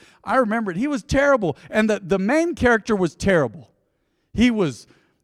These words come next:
he was racist. He was everything. He was awful, but he was, oh, he was just crazy.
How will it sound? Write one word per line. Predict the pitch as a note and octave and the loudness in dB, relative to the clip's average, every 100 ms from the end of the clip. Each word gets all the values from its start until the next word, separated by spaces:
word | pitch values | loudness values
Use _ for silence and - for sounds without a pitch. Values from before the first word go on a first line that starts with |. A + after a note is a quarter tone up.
| _ | _
he | G3 A#3 | 0 0
was | F#3+ C#3 A2 F#2 | 2 0 -2 -8
racist. | C3+ D3+ G3+ C4+ A#3+ - A#3 G#3+ | -12 -4 -2 -2 -4 -6 -6 -6
He | A#3+ C4 | -4 -2
was | F#3+ D3+ | -2 -2
everything. | F#3 D#3+ C3+ | -2 -2 -6
He | G3 | -4
was | B3+ F3 - | -2 -4 -6
awful, | C#4 C#4+ B3+ G#3 D3 | -4 -4 -4 -8 -6
but | C#3+ C#3 | -6 -6
he | A#3 | -8
was, | A3 C#3 A2+ _ | -10 -12 -14 _
oh, | F#3+ F3+ D3+ | -8 -6 -4
he | D3+ | -6
was | C#3+ | -8
just | C3+ - | -12 -10
crazy. | F3+ D3+ A#2+ | -6 -6 -6